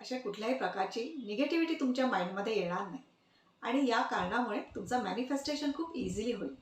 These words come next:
खूप फास्ट होईल. तुमचं गोल मॅनिफेस्ट व्हायचे जे चान्सेस आहेत, हे मल्टिप्लाय होतील. तर अशा पद्धतीने हे तुम्ही टू मिनिट व्हिज-, व्हिज्युअलायझेशन करून बघा.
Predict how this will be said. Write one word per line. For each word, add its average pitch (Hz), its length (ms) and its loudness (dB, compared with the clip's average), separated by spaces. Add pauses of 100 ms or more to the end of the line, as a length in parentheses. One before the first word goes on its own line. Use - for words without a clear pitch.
खूप 254 220 -4
फास्ट 202 400 0
होईल. 175 120 -12 (920)
तुमचं 277 320 4
गोल 262 240 6
मॅनिफेस्ट 214 640 -2
व्हायचे 190 400 -2
जे 220 140 -2
चान्सेस 196 460 -2
आहेत, 175 160 -10
हे 226 100 -4
मल्टिप्लाय 226 640 0
होतील. - 260 -8 (1040)
तर 262 40 -8
अशा 247 340 2
पद्धतीने 208 760 0
हे 254 120 -2
तुम्ही 220 240 -4 (140)
टू 311 140 0
मिनिट 254 260 2 (240)
व्हिज-, 196 260 -8 (120)
व्हिज्युअलायझेशन 208 760 2
करून 240 340 6
बघा. 208 240 4